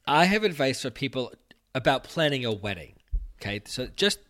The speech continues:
the wedding aspect of this thing is talk to each other, really think about what you guys want, the two of you, just the two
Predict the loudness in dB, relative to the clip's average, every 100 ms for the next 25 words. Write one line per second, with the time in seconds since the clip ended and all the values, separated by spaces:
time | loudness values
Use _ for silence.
0 | _ 0 0 0 0 0 -4 -10 -12 -14
1 | -18 -20 -20 -12 -8 -8 -8 -10 -8 -10
2 | -10 -10 -10 -10 -10 -14 -20 -20 -20 -20
3 | _ _ _ _ _ _ -20 -20 _ -2
4 | 0 -2 -4 -6 -8 -20 _ -10 0 2
5 | 4 2 2 2 2 0 -2 -4 -2 0
6 | -2 -4 -6 -6 -4 -4 -2 -4 -6 -8
7 | -12 -18 -10 -4 -2 -2 -8 _ _ -6
8 | -4 -6 -8 -12 -10 -12 -12 _ -12 -8
9 | -4 -2 2 2 0 -6 -14 _ _ _
10 | _ -10 -2 2 2 0 -4 -14 -16 -14
11 | -4 -2 -2 -6 _ -10 -4 0 0 -2